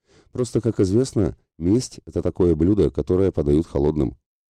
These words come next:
В моём же случае оно не только оледенело, но ещё и обзавелось неприятным душком, вследствие того, что сейчас я, по сути, никто, и звать меня пока что никак. Так что бежать прямо сейчас, вкушать его, особого желания не было.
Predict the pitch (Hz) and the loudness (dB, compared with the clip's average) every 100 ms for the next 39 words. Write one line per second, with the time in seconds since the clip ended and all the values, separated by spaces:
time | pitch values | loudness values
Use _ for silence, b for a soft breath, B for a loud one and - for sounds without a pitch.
0 | _ _ _ _ 101 110 123 110 92 101 | _ _ _ _ -6 0 2 4 4 2
1 | 123 117 - 120 117 107 76 80 76 71 | 0 0 4 4 4 0 0 2 2 2
2 | 113 127 104 78 69 76 71 78 80 64 | -2 0 -2 -2 0 0 0 0 0 0
3 | 55 - _ _ _ - 101 139 127 - | -4 -10 _ _ _ -6 0 2 2 0
4 | 127 120 92 82 92 98 110 - 101 95 | 2 2 2 2 2 2 0 0 0 2
5 | 95 95 - 95 101 113 - 69 65 _ | 2 2 0 0 0 -2 -2 -2 -4 _
6 | _ _ - 82 78 - 80 78 82 98 | _ _ -6 0 0 0 -2 0 0 2
7 | 117 110 82 - 82 113 110 - 87 98 | 0 0 -4 -2 -2 -2 -4 -2 -2 -2
8 | 80 - 104 92 95 - - 67 - _ | -4 -4 -2 0 0 -2 -2 -2 -4 _
9 | _ _ - 127 80 82 - 85 82 - | _ _ -8 -4 0 0 2 2 2 -2
10 | - 104 - 76 69 73 69 _ _ _ | -4 -4 -2 -2 -2 -4 -6 _ _ _
11 | _ _ _ _ _ 110 101 - 101 82 | _ _ _ _ _ -10 -10 0 2 4
12 | 98 95 78 - 90 82 - 87 - 80 | 2 2 0 0 0 0 0 -4 0 -2
13 | - - - _ 87 - 123 - 73 69 | -2 -16 -20 _ -10 -8 -6 0 2 2
14 | 62 - 76 - 143 120 80 71 82 82 | -2 -4 -8 -4 0 0 0 0 2 2
15 | 73 71 62 62 | 0 0 -2 -4